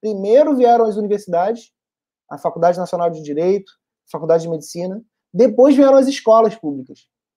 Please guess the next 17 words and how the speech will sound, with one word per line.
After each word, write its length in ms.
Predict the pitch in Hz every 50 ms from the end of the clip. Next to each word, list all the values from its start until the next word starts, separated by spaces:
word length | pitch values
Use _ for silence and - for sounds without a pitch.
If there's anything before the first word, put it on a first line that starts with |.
| _ _ _ _ _ _ _ _ _ _ _
Então, 340 | - 180 202 220 220 226 - _ -
os 120 | - 170 -
caras 300 | - 208 208 220 220 220
queriam 300 | - 233 208 220 226 233
formar 400 | 233 226 208 190 190 202 214 226
os 80 | 233
seus 180 | - 214 196 -
filhos 500 | - - 226 233 240 226 233 226 - _ -
pra 140 | - 180 180
elite, 440 | 160 165 196 226 240 226 233 240
formaram 460 | 226 - 202 180 170 175 190 202 190 190
as 80 | 180
lideranças, 680 | 170 180 185 160 160 151 151 175 214 226 226 214 190 165
os 80 | 165
caras 340 | - - 190 185 180 160 151
iam 140 | 185 214 208
direto 440 | 180 190 196 170 185 202 226 226